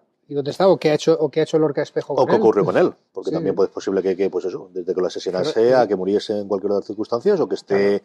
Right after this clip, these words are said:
Speaker 1: Claro.
Speaker 2: atrapado por, por los, eh, por el apoyo que pudo tener. A lo mejor Lorca no se largó del universo Espejo al nuestro solo, sino que se llevó a más gente y están allí en una base
Speaker 1: Puede ser,
Speaker 2: que la
Speaker 1: o
Speaker 2: que le
Speaker 1: que,
Speaker 2: consiguiese hacer la Discovery.
Speaker 1: o que se cambiaron. Creo, creo que comentar, me acaba de venir que comentaron que,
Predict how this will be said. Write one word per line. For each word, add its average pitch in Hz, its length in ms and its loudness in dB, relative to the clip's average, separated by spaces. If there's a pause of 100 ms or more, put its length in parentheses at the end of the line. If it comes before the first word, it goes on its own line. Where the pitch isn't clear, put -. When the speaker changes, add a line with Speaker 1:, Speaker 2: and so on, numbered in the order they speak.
(280)
Speaker 1:
Claro. - 260 -2
Speaker 2:
atrapado 110 500 2
por, 104 180 0
por 107 220 2
los, 104 320 0 (240)
eh, 107 480 -4 (420)
por 120 160 6
el 107 100 6
apoyo 110 360 4
que 104 40 -2
pudo 104 160 2
tener. 104 180 0
A - 20 2
lo 123 60 0
mejor 95 200 0
Lorca 98 240 0
no 127 100 -2
se 123 120 -4
largó 98 260 2
del 95 100 0
universo 95 340 -2
Espejo - 280 -4
al 92 100 0
nuestro 95 300 -4
solo, 165 320 -2
sino 90 240 -14
que 82 80 -12
se - 120 -8
llevó 90 140 -2
a 85 40 -4
más 87 160 -12
gente 95 240 -8
y 92 60 -4
están 92 260 -8
allí 92 180 -10
en 92 60 -6
una 92 120 -10
base 92 360 -6
Speaker 1:
Puede 143 240 -2
ser, 170 340 0
Speaker 2:
que 107 100 -2
la 98 100 2
Speaker 1:
o - 20 -2
Speaker 2:
que 98 80 0
le 95 60 2
Speaker 1:
que, 95 40 2
Speaker 2:
consiguiese 98 320 -2
hacer 92 120 0
la 92 60 0
Discovery. 147 380 -4
Speaker 1:
o 160 160 -2
que 147 120 -4
se 139 120 -2
cambiaron. 143 440 0
Creo, 170 200 2
creo 175 300 0
que 196 280 -2
comentar, 170 540 -2
me 156 80 -8
acaba 147 160 -2
de 190 80 0
venir 190 260 -2
que 165 360 0
comentaron 147 580 -4
que, 135 500 0